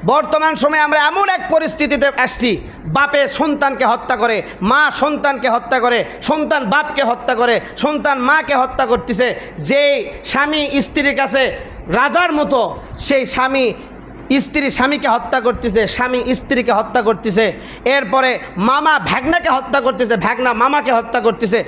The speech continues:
সমাজের কোন জায়গায় হত্যাকাণ্ড চলতেছে না? দেখেন, সমাজের প্রত্যেকটা জায়গায় হত্যা। মানুষ হত্যা করাটাকে বর্তমান সময়ে মামুলি মনে করতেছে। যদি মামুলি নাই মনে করতো, তাহলে গুলি করাটা এত সহজ হতো না।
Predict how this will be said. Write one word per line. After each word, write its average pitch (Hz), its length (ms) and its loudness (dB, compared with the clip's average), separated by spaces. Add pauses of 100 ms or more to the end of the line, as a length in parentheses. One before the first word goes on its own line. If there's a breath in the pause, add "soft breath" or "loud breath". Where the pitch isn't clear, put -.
(180 loud breath)
সমাজের 262 480 2
কোন 320 360 0
জায়গায় 247 260 2
হত্যাকাণ্ড 214 580 -2
চলতেছে 196 400 2
না? 185 160 2 (200 loud breath)
দেখেন, 254 280 2
সমাজের 262 420 0
প্রত্যেকটা 294 520 -2
জায়গায় 247 260 2
হত্যা। 240 440 0 (240 loud breath)
মানুষ 269 420 0
হত্যা 320 420 0
করাটাকে 262 460 0
বর্তমান 285 580 0
সময়ে 247 300 0
মামুলি 262 400 0
মনে 214 200 2
করতেছে। 156 420 -6 (240 loud breath)
যদি 240 160 2
মামুলি 247 400 2
নাই 269 220 2
মনে 254 220 0
করতো, 208 240 0
তাহলে 208 200 2
গুলি 220 260 2
করাটা 226 280 0
এত 220 100 -2
সহজ 202 300 0
হতো 156 160 0
না। 131 100 -10